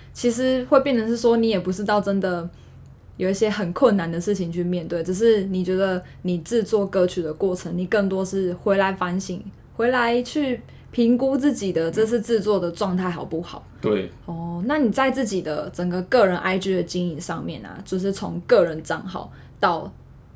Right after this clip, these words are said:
Speaker 1: Compass 这个音乐品牌的公开经营，有没有遇到一些不好说的故事呢？
Speaker 2: 呃，其实一开始从个人账号开始出发都是玩玩的，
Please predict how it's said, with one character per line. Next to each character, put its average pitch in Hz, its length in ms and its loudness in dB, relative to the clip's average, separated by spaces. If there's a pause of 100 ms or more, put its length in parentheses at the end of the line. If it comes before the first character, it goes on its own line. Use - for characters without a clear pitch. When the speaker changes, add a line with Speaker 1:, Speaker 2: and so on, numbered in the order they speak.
Speaker 1:
Compass 214 600 -2
这 214 160 0
个 165 180 -4
音 202 140 -2
乐 220 140 2
品 160 200 -6
牌 - 220 -12
的 - 260 -10
公 196 220 0
开 185 240 -2
经 170 160 -6
营， - 140 -8
有 165 100 -4
没 165 80 -6
有 170 160 -4
遇 180 100 2
到 175 160 -2
一 165 60 -2
些 160 340 -4 (1300)
不 220 80 -12
好 165 160 -6
说 196 200 -2
的 185 80 2
故 180 240 -2
事 160 360 -8
呢？ 196 140 -12 (120)
Speaker 2:
呃， 127 580 2 (480)
其 143 140 0
实 151 560 4
一 185 60 -4
开 165 200 4
始 113 240 -2
从 117 260 0
个 147 100 4
人 127 120 6
账 139 80 6
号 127 100 8
开 139 120 4
始 - 100 2
出 117 160 -6
发 110 160 2
都 113 100 0
是 131 100 -4
玩 104 260 -2
玩 101 180 0
的， - 80 -10